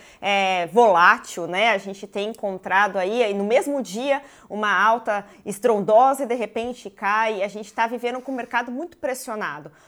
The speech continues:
O quanto também essa redução, por mais que ela já seja esperada, trouxe também uma certa instabilidade pra esse mercado que já tá tão, vamos dizer assim,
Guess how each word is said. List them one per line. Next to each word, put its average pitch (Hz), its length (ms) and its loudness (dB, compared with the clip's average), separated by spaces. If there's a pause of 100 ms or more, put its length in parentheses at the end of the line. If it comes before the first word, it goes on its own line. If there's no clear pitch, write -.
O 247 80 -12
quanto 381 300 -8
também 269 340 -6
essa 254 200 -8
redução, 254 720 -6
por 240 160 -10
mais 247 300 -2
que - 80 -8
ela 233 160 -2
já 226 220 -4
seja 220 400 -4
esperada, 196 640 -4
trouxe 294 480 -4
também 240 340 -8
uma 240 160 -8
certa 233 320 -8
instabilidade 254 1000 -2
pra 208 120 -10
esse 208 160 -10
mercado 202 480 -4
que 220 100 -12
já 208 140 -8
tá 208 200 -10
tão, 269 400 -4
vamos 233 180 -10
dizer 214 300 -6
assim, 214 420 -8